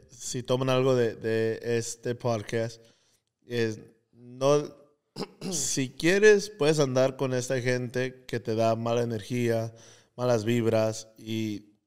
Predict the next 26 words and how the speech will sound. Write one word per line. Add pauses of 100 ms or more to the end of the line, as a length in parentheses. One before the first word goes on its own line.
(520)
sabes
que
eso
te
va
a
afectar
en
tu
vida. (640)
Pero
si
en
verdad
tienes
confianza
en
tú
mismo, (440)
en
lo
que
haces,
en
tu
vida,